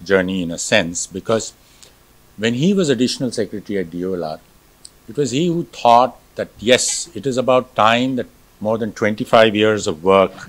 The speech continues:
on computerization of land records through central programs, some kind of impact assessment is in order. It was that which led to the first three-state pilot assessment,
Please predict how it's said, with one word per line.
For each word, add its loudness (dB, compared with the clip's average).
on 2
computerization -2
of -2
land 2
records -2
through -4
central -6
programs, -6
some -4
kind 2
of 2
impact -2
assessment -12
is -8
in -8
order. -12
It -14
was -2
that 4
which -2
led 4
to 0
the 0
first 0
three-state -4
pilot 0
assessment, -2